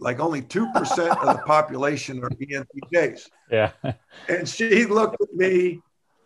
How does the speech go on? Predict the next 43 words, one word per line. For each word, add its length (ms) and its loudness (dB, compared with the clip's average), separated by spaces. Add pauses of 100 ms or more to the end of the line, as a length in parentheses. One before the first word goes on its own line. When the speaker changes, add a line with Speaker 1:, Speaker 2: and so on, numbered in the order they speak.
Speaker 1:
she 220 -2
knew 220 8
what 80 8
I 100 8
was 180 0
thinking. 300 0
She 160 -4
looked 300 2
at 80 -6
me, 140 2
said, 320 -6
"No, 100 2
you 140 2
don't 240 2
get 220 6
it." 280 -4
She 140 -12
says, 260 -2
"That 180 2
means 260 -4
ninety-eight 540 0
percent 260 -2
of 60 -4
the 80 -8
population 920 0 (340)
don't 280 2
think 200 0
like 220 2
you 120 0
think." 320 -8 (1120)
And 300 -4
that's 300 4
when 140 2
I 120 4
had 220 2
the, 300 -2 (260)
the 120 -2
aha 420 4
moment. 380 -2 (1120)
I 100 0
think 220 -2
that's 260 2
one. 360 6